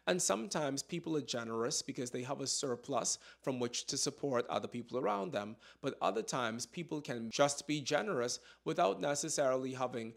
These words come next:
the greatest sense of why they're being generous, if they have the ability to be generous, and if their generosity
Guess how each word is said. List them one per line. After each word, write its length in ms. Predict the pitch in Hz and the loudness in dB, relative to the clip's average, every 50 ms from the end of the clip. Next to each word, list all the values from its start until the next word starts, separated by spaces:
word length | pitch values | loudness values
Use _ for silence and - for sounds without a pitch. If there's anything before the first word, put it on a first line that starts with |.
| - - _ | -16 -14 _
the 100 | - - | -2 -2
greatest 680 | 139 131 127 113 110 113 - 123 117 123 - - - - | 0 2 2 2 2 2 0 -2 -2 -2 -4 -4 -2 -2
sense 480 | - - - 135 117 117 113 113 113 - - | 0 2 4 4 4 2 2 0 -2 -2 0
of 260 | - 107 107 101 101 - - - - _ _ | 2 2 2 2 0 -6 -16 -20 -20 _ _
why 580 | 113 98 92 95 98 101 101 101 104 107 113 110 | -10 -10 -8 -6 -2 4 6 8 8 8 6 6
they're 180 | 120 123 123 | 4 4 4
being 320 | 120 127 123 120 120 120 123 | 4 4 2 2 2 0 -2
generous, 540 | - 123 117 113 113 113 113 113 113 - - - - - _ _ | -2 -2 -2 0 0 0 0 0 0 -4 -6 -10 -20 -20 _ _
if 180 | - 120 120 - | -4 -4 -2 -2
they 140 | 127 123 117 | -2 -2 -2
have 280 | - - 131 135 131 131 | 2 2 2 2 2 0
the 120 | 135 131 | 0 0
ability 420 | 127 120 123 123 123 120 - 127 123 | 0 2 0 0 0 -2 -2 -4 -4
to 100 | 123 120 | -4 -4
be 180 | 123 120 117 | -4 -4 -4
generous, 540 | 117 - 123 113 113 113 113 113 113 113 - - - - _ _ | -2 -2 -4 -2 -2 -2 -2 0 -2 -2 -6 -8 -14 -20 _ _
and 300 | 185 190 190 170 147 143 - | 2 2 2 2 0 -2 -4
if 160 | - 123 - | -6 -4 -2
their 180 | - 131 120 117 | -2 -2 -2 -2
generosity 1000 | 117 - 127 117 127 135 139 135 117 117 120 - 131 120 - 127 123 113 117 | -2 -2 -2 -2 0 0 0 0 0 0 -2 -2 -2 -2 -4 -4 -4 -4 -6